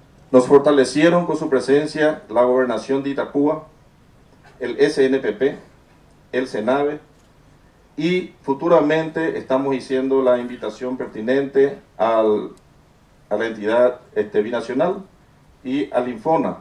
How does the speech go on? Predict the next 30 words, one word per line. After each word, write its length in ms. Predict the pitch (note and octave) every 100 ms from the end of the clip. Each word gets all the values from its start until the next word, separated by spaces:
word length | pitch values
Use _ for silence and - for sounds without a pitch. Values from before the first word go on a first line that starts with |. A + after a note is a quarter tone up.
| - -
para 160 | A#2 A#2
que 80 |
también 400 | A2+ G#2 G#2 B2
compartan, 680 | A2 G#2 - G#2+ G#2+ A#2 A2 G#2+ _ _ _ _ _
este, 240 | G2+ G2+ G#2+
nuestros 360 | A#2 A#2+ B2+
edificios. 520 | A#2+ G#2 G#2+ F#2+ F2 - _ _ _ _
En 120 | - A#2+
el 40 |
sentido 460 | - A2+ D3 D#3 D#3
de 160 | D3
que 360 | D3+ D3+ C#3+ - _ -
en 160 | B2+
un 100 | F3
mismo 300 | F3 E3+ E3+
lugar 520 | D3+ C3 C3 D3+ D#3 - _ _ _ -
el 140 | B2
productor 720 | B2 C3 A#2 A2 D#3 D#3 - - _
o 140 | B2
el 60 | B2
ciudadano 680 | C3+ B2+ A#2 C3 C3+ C#3 -
pueda 260 | C3 C3 C#3
encontrar 640 | C3 A2+ G#2+ B2 B2+ B2+ - -
soluciones 880 | C3+ B2+ A2 - A#2 A#2 A#2+ - -
a 80 | G#2
sus 160 | G#2+ G#2
problemas. 600 | G#2 F#2 F#2 E2 - - _ -
Quisiera 440 | C3 C#3+ E3 D#3+
realmente 720 | C#3 C#3+ C#3 C#3 C3+ C#3+ C#3+
agradecer 680 | B2+ B2 A#2+ G#2 C3 C#3